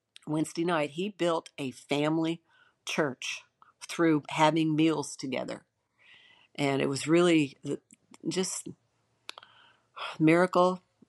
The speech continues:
Our, our church is a miracle. New Life Church is a miracle church that we're still going. And Brett and I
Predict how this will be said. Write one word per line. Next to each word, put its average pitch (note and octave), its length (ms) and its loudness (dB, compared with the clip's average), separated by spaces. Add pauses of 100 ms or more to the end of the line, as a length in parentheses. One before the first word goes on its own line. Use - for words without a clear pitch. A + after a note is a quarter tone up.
(220)
Our, F#3 280 4
our E3+ 120 -2
church B3+ 380 -4
is C3 120 -10
a - 40 -8
miracle. - 540 -10
New E3 140 2
Life A3+ 180 0
Church A3+ 300 -6
is F#3 140 -8
a F#3 40 0
miracle G#3+ 480 0
church - 400 -6
that D#3+ 120 -2
we're E3+ 120 -2
still G#3+ 460 2
going. D#3+ 580 -4 (800)
And D3 580 -4 (1160)
Brett F3 220 6
and F#3 140 4
I F3+ 400 0